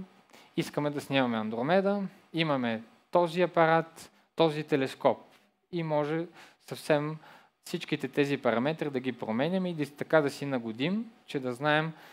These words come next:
с нашата техника в момента какъв обект бихме снимали и дали ще влезе в нашия кадър.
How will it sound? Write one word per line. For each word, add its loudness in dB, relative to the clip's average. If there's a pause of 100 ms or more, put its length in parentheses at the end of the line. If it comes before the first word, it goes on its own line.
(220)
с -10
нашата 2
техника -2
в -16
момента -2
какъв -2
обект -2
бихме -6
снимали -4
и -4
дали -2
ще -10
влезе -2
в -16
нашия -4
кадър. -4